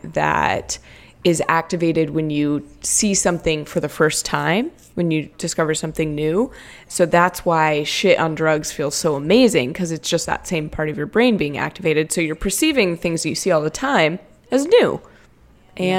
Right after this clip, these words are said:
Speaker 1: And so you could do drugs, or you could just move houses.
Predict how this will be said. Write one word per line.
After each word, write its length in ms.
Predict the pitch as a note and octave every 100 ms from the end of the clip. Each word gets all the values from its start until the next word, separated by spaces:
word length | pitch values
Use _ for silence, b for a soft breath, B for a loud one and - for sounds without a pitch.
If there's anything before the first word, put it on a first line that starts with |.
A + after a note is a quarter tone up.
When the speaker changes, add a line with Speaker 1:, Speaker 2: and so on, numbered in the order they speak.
| F#3
Speaker 1:
And 240 | F#3 F3+
so 160 | - G3
you 160 | F3
could 200 | F3+ E4+
do 120 | F4 G3
drugs, 400 | E3+ D#3 D3+ -
or 140 | G#3+
you 80 | D4+
could 140 | A3
just 260 | G#3 E3 - _ _ - - - - -
move 160 | D#3 C#3+
houses. 560 | D#3 A#3+ A#3 - -